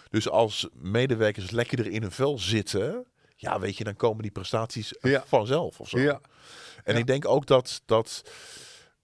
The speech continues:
Speaker 1: eh, voor hele ambitieuze bedrijven met hele ambitieuze doelen, ja, het moet ook een beetje in jou zitten. Het moet in de, de, de medewerker zelf zitten.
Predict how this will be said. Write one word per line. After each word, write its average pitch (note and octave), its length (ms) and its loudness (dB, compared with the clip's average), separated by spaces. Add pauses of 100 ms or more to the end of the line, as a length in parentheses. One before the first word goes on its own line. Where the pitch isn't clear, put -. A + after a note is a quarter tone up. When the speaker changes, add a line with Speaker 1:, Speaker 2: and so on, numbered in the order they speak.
(100)
Speaker 1:
eh, G#2 360 4
voor - 160 0
hele B2 260 2
ambitieuze C3 760 0
bedrijven A2 560 2
met G2+ 80 -8
hele A2+ 240 0
ambitieuze A2+ 640 -2
doelen, D#3+ 520 -2 (400)
ja, - 120 -12
het A2 160 -8
moet D#3+ 220 0
ook C#3+ 140 0
een C3+ 100 -2
beetje A#2 440 0 (140)
in D#3+ 240 0
jou G#2+ 460 2
zitten. - 340 -8
Het B2+ 80 -4
moet C3 160 -2
in B2+ 240 -4
de, A2 160 2 (220)
de, A2 160 0 (380)
de A2 100 -6
medewerker A2+ 440 0
zelf E3 280 -2
zitten. A2+ 380 -6